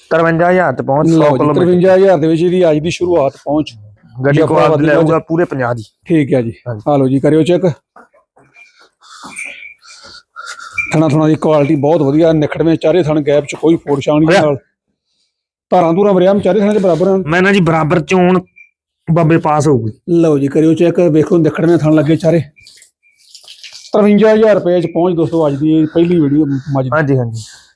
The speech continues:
Speaker 2: ਤੇ ਇਹਦੋਂ ਅੱਗੇ ਆ ਗਈ ਵਰਿਆਮ ਦੋ ਨੰਬਰ।
Speaker 1: ਇਹਦੋਂ ਅੱਗੇ ਭਾਜੀ ਪਹਿਲਣ ਝੋਟੀ ਜੇ।
Speaker 2: ਪਹਿਲਣ ਝੋਟੀ ਹੈ ਨਾ ਜੀ?
Speaker 1: ਮੂੰਹ ਚੌਗੀ।
Speaker 2: ਅੱਛਾ, ਮੂੰਹ ਚਾਰ ਦੰਦ ਹੈ
Speaker 1: ਮੂੰਹ
Speaker 2: ਨਾ?
Speaker 1: ਚੌਗੀ ਤੇ ਐਮ ਉਨੱਤੀ ਦੀ ਕੱਟੀ ਏ।
Speaker 2: ਐਮ ਉਨੱਤੀ ਸੀਮਨ ਦੀ
Speaker 1: ਹਾਂ,
Speaker 2: ਖੁਦ
Speaker 1: ਹਾਂਜੀ।
Speaker 2: ਆਪ ਹੈ ਨਾ ਜੀ?
Speaker 1: ਹਾਂਜੀ, ਹਾਂਜੀ।
Speaker 2: ਠੀਕ ਹੈ ਜੀ। ਸੂਈ ਨੂੰ ਕਿੰਨਾ ਟਾਈਮ ਹੋ ਗਿਆ ਜੀ?
Speaker 1: ਸੂਈ ਨੂੰ ਭਾਜੀ, ਸੂਈ ਤਾਜ਼ੀ ਆ।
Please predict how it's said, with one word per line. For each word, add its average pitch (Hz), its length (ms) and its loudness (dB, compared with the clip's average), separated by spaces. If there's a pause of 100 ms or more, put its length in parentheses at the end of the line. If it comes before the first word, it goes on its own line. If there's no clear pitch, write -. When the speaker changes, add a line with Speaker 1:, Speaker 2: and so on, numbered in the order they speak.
Speaker 2:
ਤੇ 185 80 2
ਇਹਦੋਂ 202 380 2
ਅੱਗੇ 208 140 2
ਆ 196 80 4
ਗਈ 196 160 0
ਵਰਿਆਮ 185 340 0
ਦੋ 147 160 -2
ਨੰਬਰ। 127 200 -6 (520)
Speaker 1:
ਇਹਦੋਂ 196 300 2
ਅੱਗੇ 190 160 0
ਭਾਜੀ 185 260 0
ਪਹਿਲਣ 196 380 0
ਝੋਟੀ 190 380 0
ਜੇ। 160 260 0 (540)
Speaker 2:
ਪਹਿਲਣ 214 300 2
ਝੋਟੀ 170 240 2
ਹੈ 160 60 0
ਨਾ 226 80 2
ਜੀ? 240 80 2
Speaker 1:
ਮੂੰਹ 214 200 2
ਚੌਗੀ। 143 540 0 (180)
Speaker 2:
ਅੱਛਾ, 196 140 0
ਮੂੰਹ 196 240 2
ਚਾਰ 160 280 0
ਦੰਦ 127 180 -4
ਹੈ 180 60 2
Speaker 1:
ਮੂੰਹ 233 120 2
Speaker 2:
ਨਾ? 202 60 0
Speaker 1:
ਚੌਗੀ 208 300 0
ਤੇ 247 180 -2
ਐਮ 226 180 -2
ਉਨੱਤੀ 247 300 -2
ਦੀ 180 100 -2
ਕੱਟੀ 143 380 -2
ਏ। 107 80 -4 (120)
Speaker 2:
ਐਮ 233 200 2
ਉਨੱਤੀ 196 300 2
ਸੀਮਨ 156 300 2
ਦੀ - 60 0
Speaker 1:
ਹਾਂ, - 80 -2
Speaker 2:
ਖੁਦ 202 140 2
Speaker 1:
ਹਾਂਜੀ। 165 120 2
Speaker 2:
ਆਪ 147 100 -4
ਹੈ 165 80 0
ਨਾ 233 100 0
ਜੀ? 202 100 -2 (140)
Speaker 1:
ਹਾਂਜੀ, 127 240 -4
ਹਾਂਜੀ। 113 240 -6
Speaker 2:
ਠੀਕ 175 160 2
ਹੈ 180 60 2
ਜੀ। 165 100 2
ਸੂਈ 214 240 0
ਨੂੰ 247 120 2
ਕਿੰਨਾ 190 180 2
ਟਾਈਮ 156 140 2
ਹੋ 156 60 0
ਗਿਆ 135 100 0
ਜੀ? 120 60 -6
Speaker 1:
ਸੂਈ 175 240 0
ਨੂੰ 208 120 0
ਭਾਜੀ, 175 220 -2
ਸੂਈ 160 220 -2
ਤਾਜ਼ੀ 151 340 0
ਆ। 143 100 0